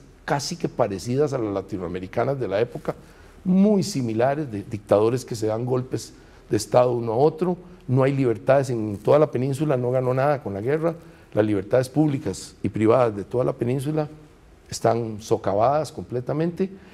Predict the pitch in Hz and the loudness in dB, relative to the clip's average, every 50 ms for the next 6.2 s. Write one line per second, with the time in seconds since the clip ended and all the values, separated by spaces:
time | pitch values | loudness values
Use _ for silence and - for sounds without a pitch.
0 | - - - - - - - - - 196 196 208 220 226 208 226 233 214 190 180 | -20 -20 -20 -20 -20 -20 -14 -4 0 4 4 4 4 4 0 -2 0 2 2 2
1 | 190 208 214 - - - - - - - _ _ - 120 123 127 127 - 151 160 | 2 0 -2 -8 -14 -20 -20 -20 -20 -20 _ _ -8 -2 0 0 0 2 0 -2
2 | 151 143 - 135 123 - - 160 147 135 175 175 165 156 160 160 139 147 170 175 | -2 -2 -2 -6 -4 -2 -2 -2 0 0 2 0 0 2 2 0 0 0 -2 -4
3 | - - - - - - - - - 113 117 117 120 123 127 127 - - 160 151 | -8 -12 -20 -20 -20 -20 -18 -6 -2 0 0 2 2 2 0 0 0 0 0 0
4 | 156 - - - - - - - - - - - - - - - - 101 107 120 | -2 -10 -18 -20 -20 -20 -20 -20 -20 -20 -20 -20 -20 -20 -20 -10 0 2 4 4
5 | 123 117 131 120 123 113 107 104 107 120 113 123 120 117 107 110 - - 123 120 | 4 2 0 -2 -2 0 -2 -2 -2 -2 -2 -4 -4 -4 -6 -6 2 4 6 6
6 | 127 131 131 | 6 4 0